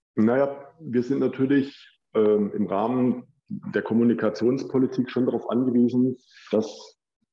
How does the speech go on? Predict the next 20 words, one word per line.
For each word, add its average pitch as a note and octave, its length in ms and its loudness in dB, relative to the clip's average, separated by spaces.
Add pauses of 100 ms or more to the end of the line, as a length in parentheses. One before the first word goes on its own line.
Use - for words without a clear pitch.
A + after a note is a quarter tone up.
(160)
Kunden B2 840 0 (260)
Statements A#2+ 720 -2
abgeben, A#2+ 880 2 (160)
was A2 160 -2
sie A2+ 100 0
für A#2+ 120 -4
Erfahrungen G#2 420 -2
mit G2+ 120 0
uns G#2 200 -2
gemacht F2+ 380 -6
haben. E2 420 -6 (200)
Äh, G#2+ 160 0 (120)
ursprünglich D3+ 500 0
haben A2 120 2
wir G#2 140 0
Interviews D#3 520 2
geführt D3 480 2
oder G2+ 220 -6
Fragebögen A#2+ 800 0 (880)
und, G2+ 480 0